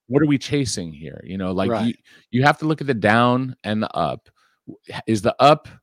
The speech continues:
Speaker 1: bigger than the down? Okay, fine. It's not. All right. But how close? In this case, to me,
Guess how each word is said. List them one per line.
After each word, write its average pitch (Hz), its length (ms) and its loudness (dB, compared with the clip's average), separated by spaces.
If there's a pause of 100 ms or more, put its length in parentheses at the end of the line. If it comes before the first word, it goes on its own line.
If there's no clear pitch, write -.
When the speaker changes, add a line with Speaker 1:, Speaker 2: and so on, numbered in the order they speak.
(460)
Speaker 1:
bigger 117 260 2
than 107 160 -2
the 104 80 -2
down? 87 560 -4 (1000)
Okay, 120 260 0
fine. 90 360 -2
It's 87 240 -8
not. 98 280 -2
All 101 60 -2
right. 90 180 0
But - 120 -6
how 127 160 4
close? 120 480 0
In 101 140 -6
this 156 140 -6
case, 123 360 0
to 113 120 -6
me, 120 360 0